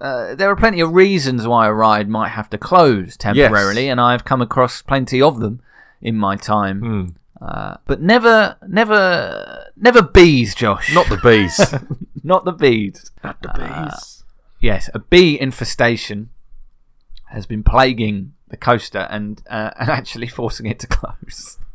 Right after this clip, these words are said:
Speaker 2: Apparently they're, like, yeah.
Speaker 1: Uh, I mean, the idea of, uh, going through a swarm of bees at fifty-five miles an hour is not pleasant.
Speaker 2: No.
Speaker 1: I, I would think that that could be potentially very harmful, both for the passengers and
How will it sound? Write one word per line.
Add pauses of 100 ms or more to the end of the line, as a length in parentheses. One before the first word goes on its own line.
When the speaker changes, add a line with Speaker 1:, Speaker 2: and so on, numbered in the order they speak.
(460)
Speaker 2:
Apparently
they're,
like,
yeah. (280)
Speaker 1:
Uh,
I
mean,
the
idea
of,
uh, (280)
going
through
a
swarm
of
bees
at
fifty-five
miles
an
hour
is
not
pleasant.
Speaker 2:
No.
Speaker 1:
I,
I
would
think
that
that
could
be (160)
potentially
very (260)
harmful,
both
for (200)
the
passengers (100)
and